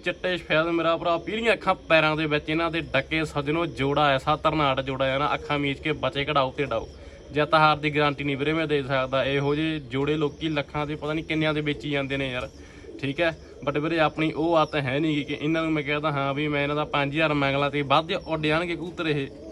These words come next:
ਨਹੀਂ ਸੱਜਣੋ, ਚਾਹੇ ਮੈਂ ਕਬੂਤਰ ਇਹ ਕਿਸੇ ਨੂੰ ਫ੍ਰੀ ਦੇ ਦਾਂ ਯਾਰ, ਠੀਕ ਹੈ, ਡਰ ਇਹਨਾਂ ਦੀ ਉਹੀ ਰਹੂਗੀ,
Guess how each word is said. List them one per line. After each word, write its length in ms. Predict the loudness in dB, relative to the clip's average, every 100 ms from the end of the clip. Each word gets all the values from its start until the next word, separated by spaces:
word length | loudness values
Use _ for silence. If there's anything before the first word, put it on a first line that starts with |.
| -2
ਨਹੀਂ 200 | 0 0
ਸੱਜਣੋ, 300 | 0 -2 -2
ਚਾਹੇ 340 | 0 2 2
ਮੈਂ 160 | 0 0
ਕਬੂਤਰ 320 | -4 -6 -4
ਇਹ 140 | -4 -2
ਕਿਸੇ 140 | -2
ਨੂੰ 140 | -2
ਫ੍ਰੀ 240 | 0 0 4
ਦੇ 140 | 2
ਦਾਂ 160 | 2 2
ਯਾਰ, 240 | 2 0 -4 -16 -20 -20 -8 -2
ਠੀਕ 180 | 0
ਹੈ, 140 | 2 2
ਡਰ 300 | 6 6 6
ਇਹਨਾਂ 220 | 4 2
ਦੀ 100 | 2
ਉਹੀ 240 | 2 0
ਰਹੂਗੀ, 360 | -2 -2 -4